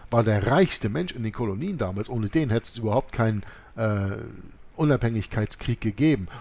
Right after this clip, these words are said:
Ohne den hätte es die Verfassung überhaupt nicht gegeben. Charles Carroll. Aber kein Mensch kennt ihn. Das sind die Leute aus dem Hintergrund. Das sind die Leute, die wir mit solchen Lesungen hier exponieren wollen. Auch die römisch-katholische Kirche ist dem Teufel nur Mittel zum Zweck,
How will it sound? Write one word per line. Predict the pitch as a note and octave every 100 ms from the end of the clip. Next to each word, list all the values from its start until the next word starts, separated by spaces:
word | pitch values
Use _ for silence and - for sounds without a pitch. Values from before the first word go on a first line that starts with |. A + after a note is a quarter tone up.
| -
Ohne | B2+ A#2+
den | - C3+ A#2
hätte | A2+ A2+
es | -
die | A#2+
Verfassung | B2+ - - - A2
überhaupt | A2 A2 B2 -
nicht | A2
gegeben. | G#2 G#2 G#3 C#3 F2 - -
Charles | - F#2+ G2 -
Carroll. | G#2 E2+ - -
Aber | - F#2+ -
kein | - B2+ C#3 D#3+ - -
Mensch | A2+ A2+ C3 - - -
kennt | - F#3+ F3
ihn. | F#2 F2 - -
Das | G3+ F#3+
sind | F#3+
die | F#3
Leute | F#3 F3+ E3+
aus | E3
dem | D3+
Hintergrund. | F#3 E3+ - G2+
Das | C#3+ -
sind | D#3
die | D3+
Leute, | C#3 C#3 -
die | B2
wir | A#2+
mit | B2+ A#2
solchen | B2+ C3+ B2
Lesungen | A#2 C3 B2 A#2+
hier | A#2 B2+
exponieren | A#2 - B2 D3 C#3 G2+
wollen. | F2 F#2+ - - - -
Auch | F#3+ G3+
die | - C3+
römisch-katholische | G#2+ F3+ G#3 F#3+ - - F3 G3 F3 -
Kirche | - A3 G3 B2+ - -
ist | A3 -
dem | C#3 A2+
Teufel | - G#3 - A#2
nur | A2 D3 G#3+ A3+ G#3+ -
Mittel | E3 G3+ F#3+
zum | - - D#3+ D#3
Zweck, | - F3+ C#3